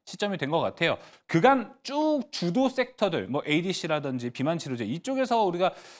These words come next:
어... 차기 주도주를 봐야 될지 아니면 아까 얘기하셨던 것처럼 그동안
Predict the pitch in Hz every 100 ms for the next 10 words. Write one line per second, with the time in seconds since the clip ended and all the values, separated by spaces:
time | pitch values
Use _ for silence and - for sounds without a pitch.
0 | - 135 131 120 113 110 104 101 87 _
1 | _ _ _ - - 285 247 247 214 190
2 | 196 202 185 156 - - 143 175 156 127
3 | - 143 104 - 147 170 156 139 - 147
4 | 135 147 143 139 135 127 143 165 233 247
5 | _ _ - 139 156 220 254